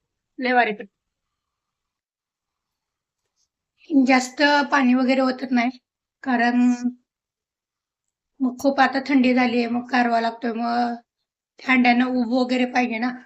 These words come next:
मग आता तिथं पाणी टाकायचंच नाही असं आम्ही ठरवलंय. आता टा-, टाकलं पाणी मग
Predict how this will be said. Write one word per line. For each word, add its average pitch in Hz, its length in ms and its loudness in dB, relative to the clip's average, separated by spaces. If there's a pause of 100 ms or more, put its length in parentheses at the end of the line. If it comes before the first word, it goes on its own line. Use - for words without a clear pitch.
(140)
मग 254 100 -4
आता 254 240 -2 (800)
तिथं 285 240 -2
पाणी 285 280 2
टाकायचंच 277 460 -2
नाही 269 120 0
असं 254 200 -4
आम्ही 247 220 0
ठरवलंय. 233 360 -6 (1120)
आता 254 180 -10
टा-, 254 640 0
टाकलं 262 280 -6
पाणी 262 240 -2
मग 233 240 -2